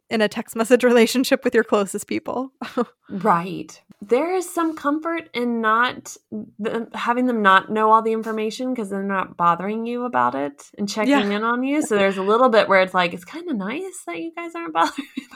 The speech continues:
Speaker 2: about it."
Speaker 1: <laughs> Right.
Speaker 2: But then I want you to know when I want you to bother me about it. Um,
Speaker 1: Yeah, and I don't wanna tell you. I just want you to, like, magically discern the difference between
Speaker 2: Yeah.
Speaker 1: the two. <laughs>
Speaker 2: Yeah.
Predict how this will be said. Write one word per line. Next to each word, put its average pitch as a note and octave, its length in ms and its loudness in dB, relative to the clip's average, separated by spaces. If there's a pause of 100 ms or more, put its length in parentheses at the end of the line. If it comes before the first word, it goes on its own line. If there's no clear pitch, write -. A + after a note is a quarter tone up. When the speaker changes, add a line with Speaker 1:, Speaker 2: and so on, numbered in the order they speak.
Speaker 2:
about D#4 220 2
it." - 140 -4
Speaker 1:
<laughs> - 0 -
Right. D#4 240 8
Speaker 2:
But C4 100 6
then D4 140 6
I C#4 80 6
want C4 280 4
you C#4 60 -2
to B3+ 80 4
know A#3+ 360 6
when A3+ 120 2
I G#3+ 120 0
want G#3 260 4
you F3 80 -2
to E3 80 0
bother D3+ 240 6
me D#2 140 -8
about D2+ 280 -2
it. - 180 -10 (140)
Um, F#2 180 -6 (120)
Speaker 1:
Yeah, D#4 140 8
and C#4 60 4
I C4+ 60 6
don't C#4+ 140 6
wanna C#4 160 0
tell A#3+ 200 2
you. A#3 120 6
I G#3+ 60 4
just G#3+ 180 -4
want A3+ 100 -4
you A#3+ 80 -4
to, G#3+ 80 2
like, G3+ 180 0
magically G#3 540 -2
discern G3+ 480 -4
the A#3 100 2
difference B3 440 0
between F3+ 220 2
Speaker 2:
Yeah. D#3+ 100 4
Speaker 1:
the B3 60 0
two. D4+ 300 -2 (240)
<laughs> G#4 240 -4
Speaker 2:
Yeah. F#3 300 2